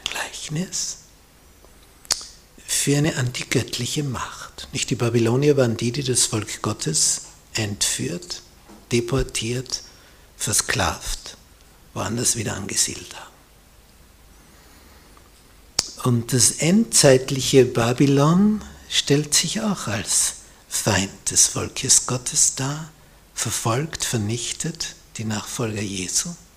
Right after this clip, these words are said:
Und es entpuppt sich als ein verfälschtes, religiöses, machtvolles System, das die ganze Erde kontrolliert.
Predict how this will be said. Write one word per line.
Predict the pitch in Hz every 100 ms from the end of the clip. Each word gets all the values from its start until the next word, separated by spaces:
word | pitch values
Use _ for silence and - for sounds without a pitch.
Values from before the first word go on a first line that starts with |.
| - - - - - - - - - -
Und | -
es | 104 110
entpuppt | 127 123 170 - -
sich | - 151 143
als | 127 123
ein | 127 120
verfälschtes, | 113 - 107 - - 113 131 - - 139 135 - 104
religiöses, | 101 101 104 95 98 120 - 127 -
machtvolles | 110 95 - - - - 131 117 - -
System, | 110 - - 95 117 127 139
das | 131 -
die | 123
ganze | 120 117 -
Erde | - 92
kontrolliert. | - 101 - - -